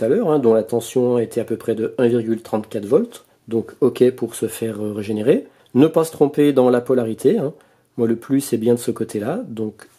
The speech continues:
je vais la mettre comme ça. Donc là, je mets sous tension, et puis je vais faire le reset pour amorcer la régénération. Et voilà, la régénération s'est enclenchée.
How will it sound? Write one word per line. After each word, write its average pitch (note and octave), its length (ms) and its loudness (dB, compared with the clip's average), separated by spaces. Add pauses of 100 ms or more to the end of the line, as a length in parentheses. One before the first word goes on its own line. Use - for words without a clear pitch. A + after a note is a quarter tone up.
(120)
je B2 180 -4
vais B2 120 2
la A#2 80 0
mettre G#2+ 180 -6
comme G2+ 120 -10
ça. F3+ 340 -8 (2000)
Donc C3 220 2
là, C#3 160 0
je B2+ 140 2
mets E3 100 2
sous D#3 160 -6
tension, C3+ 540 -2 (340)
et B2 80 0
puis C#3 160 -6
je D#3+ 140 2
vais C3 80 6
faire D#3 240 2
le C#3+ 100 6
reset B2 380 2 (260)
pour D#3 220 2
amorcer C3+ 580 0 (420)
la C3 440 2
régénération. B2+ 560 -2 (3750)
Et C#3+ 100 4
voilà, A#2+ 460 2
la C3 200 -2
régénération B2 640 0
s'est D3 200 -4
enclenchée. B2+ 440 -4